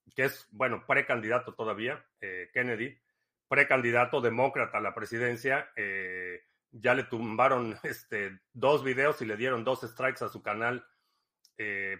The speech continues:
por un debate que tuvo con un doctor y no sé qué otra cosa.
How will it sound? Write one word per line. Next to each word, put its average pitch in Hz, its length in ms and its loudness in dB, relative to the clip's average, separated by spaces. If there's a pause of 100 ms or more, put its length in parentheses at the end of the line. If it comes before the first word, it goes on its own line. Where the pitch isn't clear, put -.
por 107 160 -4
un 120 300 -2
debate 110 400 2
que 107 120 -8
tuvo 131 280 -4
con 107 160 -8
un 113 140 -6
doctor 156 480 0
y 104 260 -6
no 104 200 -8
sé 110 120 -12
qué - 80 -10
otra 104 220 -6
cosa. - 380 0